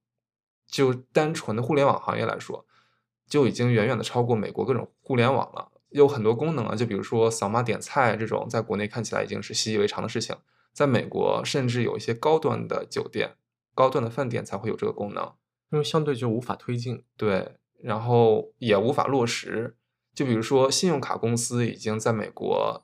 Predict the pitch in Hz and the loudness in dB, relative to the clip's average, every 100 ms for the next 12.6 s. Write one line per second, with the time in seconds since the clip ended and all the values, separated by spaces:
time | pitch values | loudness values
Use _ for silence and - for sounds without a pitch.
0 | - 110 104 - 107 113 95 85 - _ | -4 2 2 0 -8 -8 -8 -12 -14 _
1 | _ _ - 139 147 113 107 127 120 - | _ _ 0 2 4 2 2 2 0 -2
2 | 95 - - 98 104 110 120 101 110 143 | -4 -6 -8 -6 -8 -10 -6 -6 -2 -2
3 | 120 127 120 120 135 117 101 107 101 104 | -2 -2 -2 -4 2 2 4 0 -2 -6
4 | 117 - 117 113 - 123 - - 101 117 | -8 -8 -10 -6 -2 -2 -2 -6 -4 -6
5 | - 101 - 160 120 - - _ 107 95 | -6 -10 -6 -4 -4 -6 -12 _ -6 -6
6 | 90 87 135 135 139 123 123 - 123 - | -6 -8 -6 -2 0 0 0 -2 -2 -4
7 | 117 - - 110 113 113 120 - 123 104 | -6 -8 -4 2 2 2 -2 -6 -4 -4
8 | 104 104 - 107 113 107 101 98 104 110 | -4 -4 -4 -2 -2 -4 -6 -4 -2 -2
9 | 113 107 107 - _ _ - 156 151 143 | -4 -10 -12 -14 _ _ -4 -2 0 -2
10 | - - 131 170 131 - 98 - - 90 | -2 -4 0 2 0 -2 -8 -12 -14 -10
11 | - 98 95 98 _ _ _ _ _ _ | -4 -2 -2 -6 _ _ _ _ _ _
12 | _ - 104 101 98 | _ -10 -6 -4 -4